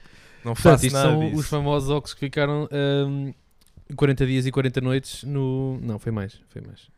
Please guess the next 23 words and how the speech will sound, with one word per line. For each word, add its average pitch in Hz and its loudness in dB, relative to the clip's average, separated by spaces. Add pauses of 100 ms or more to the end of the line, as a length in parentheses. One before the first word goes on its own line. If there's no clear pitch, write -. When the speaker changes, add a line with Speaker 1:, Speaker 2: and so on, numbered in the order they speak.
(120)
Speaker 2:
Foram 104 -12
seis 110 -6
ou 107 -6
sete 107 -10
meses 104 -10
na 120 -2
alfândega. 104 -4 (680)
E, 110 0
e 113 -4
podem 110 -4
perguntar: 104 -4 (200)
porquê - 0
é 147 0
que 127 0 (380)
pagaste 123 2
por 127 -6
uns 117 -2
óculos 113 -2
tão 117 0
estúpidos? - -8 (520)
Eh, 110 0
pronto, 95 -6 (180)
é, 90 -16